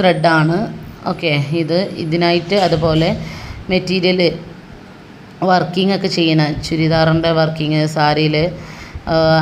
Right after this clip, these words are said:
ആരി വർക്ക് അങ്ങനത്തെ ഒക്കെ ചെയ്യുമല്ലോ, അതിന് വേണ്ടിയൊക്കെ യൂസ് ചെയ്യുന്ന ഒരു ത്രെഡാണ് കേട്ടോ. ഇത് ഒരു റോള് വാങ്ങിക്കഴിഞ്ഞാൽ ഒത്തിരി ഉണ്ടാവും കേട്ടോ. കാരണം ഇത് ഞാൻ അന്ന് ഒരു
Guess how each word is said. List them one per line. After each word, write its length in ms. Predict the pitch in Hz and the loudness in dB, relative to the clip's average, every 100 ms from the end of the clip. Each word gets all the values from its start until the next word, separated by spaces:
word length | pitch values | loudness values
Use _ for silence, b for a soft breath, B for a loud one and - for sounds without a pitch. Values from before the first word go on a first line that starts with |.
| 160 | 2
ആരി 180 | 165 165 165 | 0 0 0
വർക്ക് 220 | 160 180 | 0 0
അങ്ങനത്തെ 240 | 180 196 202 | 0 2 0
ഒക്കെ 120 | 208 | 2
ചെയ്യുമല്ലോ, 280 | 214 196 175 165 | 2 4 4 2
അതിന് 180 | 170 208 | 2 0
വേണ്ടിയൊക്കെ 320 | 202 185 180 190 | 0 0 0 2
യൂസ് 180 | 170 170 175 | 2 0 0
ചെയ്യുന്ന 240 | 160 156 180 | 2 2 2
ഒരു 100 | 160 185 - - | 2 0 -4 -6
ത്രെഡാണ് 400 | 156 147 147 139 | -4 0 0 0
കേട്ടോ. 180 | 139 160 - B B B B - 196 | 0 -2 -2 B B B B -4 0
ഇത് 100 | 233 220 | 4 4
ഒരു 140 | 226 226 | 6 4
റോള് 240 | 202 185 202 | 6 6 6
വാങ്ങിക്കഴിഞ്ഞാൽ 500 | 185 175 175 180 175 170 | 4 2 0 0 2 0
ഒത്തിരി 680 | 160 - - - - 220 226 | -2 -10 -16 -16 0 4 4
ഉണ്ടാവും 260 | 160 156 151 | 4 4 2
കേട്ടോ. 160 | 156 151 127 | 2 0 2
കാരണം 260 | 156 160 185 180 | 2 2 2 0
ഇത് 100 | 196 202 | 0 0
ഞാൻ 200 | 170 170 185 | 0 0 0
അന്ന് 220 | 160 165 202 - - B B B B 185 | 0 0 -4 -6 -14 B B B B -4
ഒരു 160 | 170 | 0